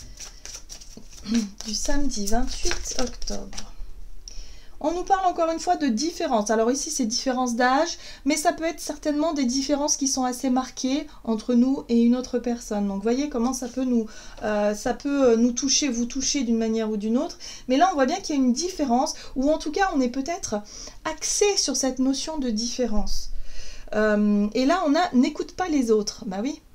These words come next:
Moi, j'ai l'impression ici qu'il y a une espèce de, de, comme si on allait chercher à se comparer aux autres. C'est ça aussi la jalousie. Euh,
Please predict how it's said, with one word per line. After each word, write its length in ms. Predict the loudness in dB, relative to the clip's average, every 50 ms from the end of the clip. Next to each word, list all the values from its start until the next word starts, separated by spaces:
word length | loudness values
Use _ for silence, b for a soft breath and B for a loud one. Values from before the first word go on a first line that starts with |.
| -20 -20 -20 -20 _ -20 -20 -20 -20 -20 -20 -20 -20 -20 -20 -20 -20 B B B B B -2
Moi, 80 | 2 4
j'ai 80 | 4
l'impression 440 | 4 4 4 2 2 2 2 2 0
ici 260 | 0 0 0 -4 -4
qu'il 140 | -2 2 4
y 20 |
a 20 | 6
une 120 | 6 6
espèce 320 | 4 2 -2 -6 -8 -4 0
de, 260 | 4 4 6 6 4
de, 260 | 4 2 -2 -4 -4 -10 -16 -4 0
comme 140 | 2 2
si 140 | 4 4 4
on 140 | 4 2 2
allait 180 | 2 2 2 2
chercher 340 | 0 0 0 0 0 0
à 80 | 0 0
se 140 | 0 0 -2
comparer 520 | -2 -4 -4 -4 -2 0 0 0 2 4
aux 180 | 4 4 4 2
autres. 320 | -2 -6 -10 -14 -16 -18 -20 -20 -20 B B B B B B B B B B
C'est 160 | -4 -2 -2
ça 200 | 2 4 4 4 6
aussi 260 | 6 4 4 4 4
la 160 | 4 4 4
jalousie. 640 | 4 4 2 2 4 2 2 2 0 -2 -4 -6 -8 -14 B B B B B B B B -2
Euh, 320 | 0 2 2 2 2 0